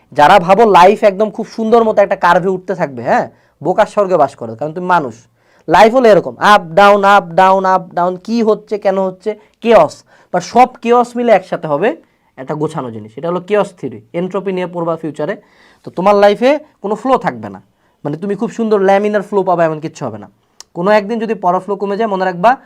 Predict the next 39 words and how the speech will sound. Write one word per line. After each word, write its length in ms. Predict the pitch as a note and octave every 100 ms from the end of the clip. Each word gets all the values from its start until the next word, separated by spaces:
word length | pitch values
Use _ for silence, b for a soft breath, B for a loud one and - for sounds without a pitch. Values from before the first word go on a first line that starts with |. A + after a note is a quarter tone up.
| b b b
পৃথিবীর 240 | E3+ F#3+
সবচেয়ে 340 | F#3+ G3 G#3
শ্রেষ্ঠ 320 | G3+ A3+ A#3 B3
মেধাবী 340 | G#3 F3+ F#3+
স্টুডেন্ট 400 | F#3+ G3 G3 G#3 b b b
আইনস্টাইন 600 | B2+ G3 G#3+ G#3 A3+ G#3
নিউটনেরও 500 | G3+ G3 G3 G3 G#3
পড়ার 240 | F3+ E3+
ফ্লো 180 | E3+ F3+
কোনো 180 | F3 D#3
একদিন 240 | D3 D3+
কমে 220 | D3+ D#3
গেছে, 180 | D#3 F3
ব্রেন 200 | D#3+ C#3+
কাজ 200 | C3 B2
করে 200 | D3+ C#3
না, 100 | A#2
খুব 160 | A2+ D#3
স্বাভাবিক 360 | F3+ E3+ D3
এটা। 200 | A2+ A2+ _ _ _ _ -
এটা 160 | D#3+ A3+
সময়ের 260 | G3+ F3+
সাথে 200 | F3 E3
ঠিক 180 | E3 F3
হয়ে 140 | D3+
যাবে, 180 | G#2+ G2+ - _ _ -
it 100 | G#3
will 200 | A#3+ C#4
take 220 | C4+ F3+
some 280 | - F#3 E3+
time, 180 | F#3+ D4+ - _ _ _
ঠিক 160 | - G3
হয়ে 120 | C#3+
যাবে, 160 | G#2 G2 _ _ _ _
ঠিক 100 | F#3
আছে? 220 | A#3+ F3 - _ _ _ _ _
সাবধান। 340 | F#3 D3+ B2 F2+ _ _ _ -
এরপরে 280 | G#3 G#3 E3
আসো, 240 | A#2 F#2